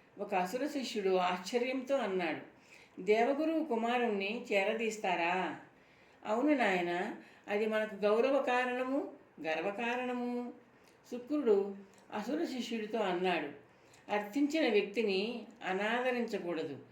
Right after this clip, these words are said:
ఈ సువర్ణ సూత్రాన్ని మీరు పాఠంలాగా గుర్తుంచుకోవాలి."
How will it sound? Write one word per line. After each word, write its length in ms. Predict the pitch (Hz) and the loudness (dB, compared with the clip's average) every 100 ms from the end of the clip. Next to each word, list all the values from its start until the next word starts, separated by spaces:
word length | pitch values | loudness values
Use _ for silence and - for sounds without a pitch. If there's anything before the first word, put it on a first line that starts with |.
| - - - | -20 -20 -12
ఈ 160 | 220 214 | -6 -4
సువర్ణ 460 | 208 185 220 247 | -2 0 0 0
సూత్రాన్ని 920 | 277 233 214 208 196 180 180 220 226 151 - - - - - | 0 2 0 2 0 0 -2 -4 -4 -6 -10 -20 -20 -20 -10
మీరు 400 | 196 233 254 294 | -2 0 2 2
పాఠంలాగా 920 | 277 208 208 214 254 240 214 226 202 | 2 0 -2 0 2 4 4 2 -2
గుర్తుంచుకోవాలి." 960 | 190 196 294 302 294 214 175 151 131 123 | -4 -4 0 0 0 0 2 2 -2 -6